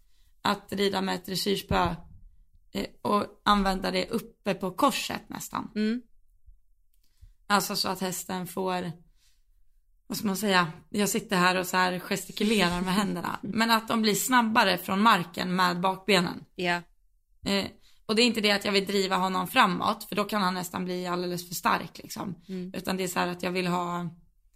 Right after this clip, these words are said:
Speaker 1: eh, bounce i bakbenen.
Speaker 2: Mm.
Speaker 1: Jag vill känna att det så här s-, sviktar,
Speaker 2: Mm.
Speaker 1: fast kvickt.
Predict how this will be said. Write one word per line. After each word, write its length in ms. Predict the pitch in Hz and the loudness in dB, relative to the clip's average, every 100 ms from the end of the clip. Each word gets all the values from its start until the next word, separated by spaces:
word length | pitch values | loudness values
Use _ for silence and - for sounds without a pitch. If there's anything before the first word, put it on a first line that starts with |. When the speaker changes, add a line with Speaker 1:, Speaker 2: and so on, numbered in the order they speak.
| _ _ _ _ - | _ _ _ _ -8
Speaker 1:
eh, 520 | 185 185 180 180 170 208 220 - - - | -6 -6 -6 -8 -8 -8 -10 -18 -20 -10
bounce 680 | 175 240 202 175 180 175 202 | 4 6 6 4 0 0 2
i 40 | |
bakbenen. 880 | 202 269 277 202 247 202 175 196 196 - - | 4 4 4 4 6 4 2 0 -2 -8 -8
Speaker 2:
Mm. 300 | 185 185 190 - - - | -4 -4 -6 -12 -20 -8
Speaker 1:
Jag 120 | 208 | -2
vill 100 | 196 | -2
känna 360 | 196 202 190 185 | -2 -2 -2 -4
att 140 | 180 | -6
det 100 | - | -8
så 140 | 175 190 | -6 -4
här 340 | 180 - 160 - _ _ | -4 -4 -10 -14 _ _
s-, 200 | - - - - | -4 -4 -6 -4
sviktar, 520 | - - 214 - 196 - | -2 0 -2 0 -2 -2
Speaker 2:
Mm. 100 | - - - | -6 -16 -4
Speaker 1:
fast 420 | 190 185 - - - _ _ - _ _ | 0 0 -2 -14 -20 _ _ -20 _ _
kvickt. 480 | 220 202 - - - | -2 -2 -6 -18 -20